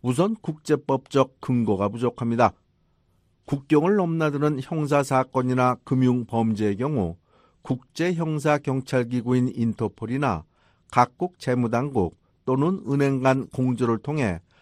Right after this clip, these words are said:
범인을 수배, 송환할 수 있습니다. 그러나 가상화폐의 경우 이를 처리할 수 있는 국제법적 근거가 없습니다. 지난 이천십오 년 유엔에서 전문가들이 사이버 범죄를 막기 위해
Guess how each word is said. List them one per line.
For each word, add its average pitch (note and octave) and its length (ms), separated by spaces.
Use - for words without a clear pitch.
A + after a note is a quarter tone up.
범인을 C3 540
수배, C#3 520
송환할 A#2+ 560
수 - 140
있습니다. B2 460
그러나 D3 520
가상화폐의 C#3 880
경우 A#2 440
이를 C#3 340
처리할 D3 560
수 C3+ 160
있는 C3 440
국제법적 - 960
근거가 G#2 480
없습니다. A#2+ 480
지난 F3+ 360
이천십오 D#3 680
년 C#3 240
유엔에서 A#2+ 680
전문가들이 C#3 800
사이버 D#3 460
범죄를 C#3 540
막기 B2 420
위해 B2 300